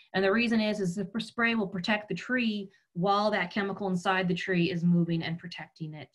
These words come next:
So that way you, you don't risk losing a tree while the treatment's still trying to get around and circulate and protect the tree. We're going to be doing a, a webinar, hopefully sometime in March, specifically on bark beetles,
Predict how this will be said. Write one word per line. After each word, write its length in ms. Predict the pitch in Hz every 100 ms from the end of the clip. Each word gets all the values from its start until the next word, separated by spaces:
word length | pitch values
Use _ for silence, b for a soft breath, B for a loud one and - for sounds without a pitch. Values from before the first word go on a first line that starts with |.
| _ _ _ _ _ _ _ _
So 100 | -
that 180 | 202 196
way 120 | 208
you, 160 | 190 175
you 120 | 202 190
don't 240 | 190 185
risk 340 | 170 190 180 -
losing 340 | 185 175 175
a 60 | 165
tree 300 | - 180 165
while 160 | 156
the 60 | 156
treatment's 440 | 160 175 165 156
still 220 | - 165 156
trying 240 | - 175
to 40 |
get 160 | 165 160
around 280 | 160 160 160
and 100 | 165
circulate 460 | - 139 156 147
and 100 | 139
protect 260 | 170 156 -
the 80 | 131
tree. 320 | - 143 - _ B B B B
We're 200 | 226 277
going 240 | 302 302
to 80 | 285
be 120 | 262
doing 380 | 233 247 254 254
a, 280 | 226 214 202
a 40 |
webinar, 540 | 208 226 233 233 226 220
hopefully 400 | 233 233 - 220
sometime 340 | 220 202 208
in 100 | 196
March, 300 | 196 220 240
specifically 720 | - - 208 - 269 269 254 226
on 320 | 185 190 214
bark 280 | 185 190 202
beetles, 420 | 240 254 277 277